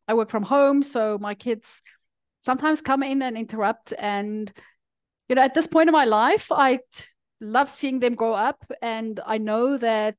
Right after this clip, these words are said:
it will be just a couple of years before they're out of the house. And for them to interrupt me and, you know, ask for attention,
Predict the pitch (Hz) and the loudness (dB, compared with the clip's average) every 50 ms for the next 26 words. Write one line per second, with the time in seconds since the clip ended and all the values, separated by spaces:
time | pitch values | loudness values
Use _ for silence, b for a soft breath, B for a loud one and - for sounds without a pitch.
0 | - - - - - _ _ - 202 190 _ _ _ - 220 214 - 220 220 214 | -10 -20 -20 -20 -20 _ _ -14 -14 -14 _ _ _ -4 -4 -4 0 0 0 0
1 | 208 214 220 214 214 208 208 214 214 214 214 214 208 - - 277 - - - 262 | -2 -4 -4 -4 -4 -4 -4 -4 -4 -4 -4 -6 -6 -6 -8 -8 -4 0 -2 0
2 | - 254 240 220 220 214 226 226 - 233 214 - 220 214 208 202 170 208 208 208 | 2 2 0 2 2 2 0 0 0 -2 -4 -2 -2 -2 0 0 0 0 0 -2
3 | 196 190 185 190 185 208 294 311 - - b b b b b b b b b b | -2 -4 -4 -2 -2 -2 -2 -4 -8 -12 b b b b b b b b b b
4 | 220 240 240 254 226 240 247 285 285 - 302 262 269 240 - 220 208 220 233 - | -6 -6 -4 -2 0 2 2 2 0 -2 -2 -4 -4 -4 -4 -2 0 -2 -2 -2
5 | - 240 220 226 226 226 - - 220 220 214 214 214 214 214 214 214 208 196 - | -6 -8 -6 -6 -8 -8 -6 -4 -2 -2 -2 -2 -4 -6 -6 -8 -8 -10 -12 -14
6 | b b b b b b _ - 233 226 - - _ - - 240 247 233 - - | b b b b b b _ -2 -2 -2 -2 -4 _ -2 0 2 2 0 0 0
7 | 247 226 233 - 247 247 247 247 - 240 208 214 233 247 | 0 0 0 0 -2 -2 -2 -2 -2 -2 -2 -2 -4 -6